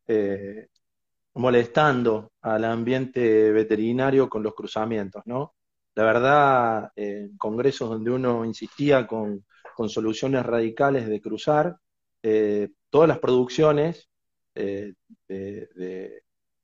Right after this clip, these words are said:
donde se produce alimento, de cualquier índole, el cruzamiento para aprovechar el vigor híbrido no es discutido, ¿no? Eh, nadie podría discutir a las gallinas ponedoras, ni a los pollos híbridos, ni el maíz híbrido, ni,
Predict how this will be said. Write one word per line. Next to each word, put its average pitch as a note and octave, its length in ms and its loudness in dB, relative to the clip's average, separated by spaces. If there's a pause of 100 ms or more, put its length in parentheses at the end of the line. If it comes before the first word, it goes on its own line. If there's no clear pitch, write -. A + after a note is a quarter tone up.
(160)
donde G#2 260 -4
se A2 120 -4
produce A#2+ 360 0
alimento, C#3+ 800 0 (160)
de G2 220 -10
cualquier A2+ 1080 0
índole, D#3+ 600 -2
el G2+ 140 -10
cruzamiento B2+ 1040 -2
para G#2 160 -6
aprovechar A2 500 -4
el A#2 80 -4
vigor A#2+ 300 0
híbrido C3+ 600 0 (360)
no A#2 200 0
es B2 120 0
discutido, A2 640 -2
¿no? D3 260 -6 (180)
Eh, G2 520 -8 (420)
nadie A#2 280 0
podría A2+ 280 2
discutir A2+ 520 0
a A2 40 4
las G#2 160 -6 (400)
gallinas G#2+ 420 -8
ponedoras, A#2+ 520 0
ni A2+ 60 -4
a G#2 40 -6
los G2 140 -10
pollos G2+ 340 -8
híbridos, C3+ 460 0
ni G#2 100 -6
el G2+ 80 -8
maíz G#2+ 300 -8
híbrido, C#3+ 480 2
ni, G#2 320 -6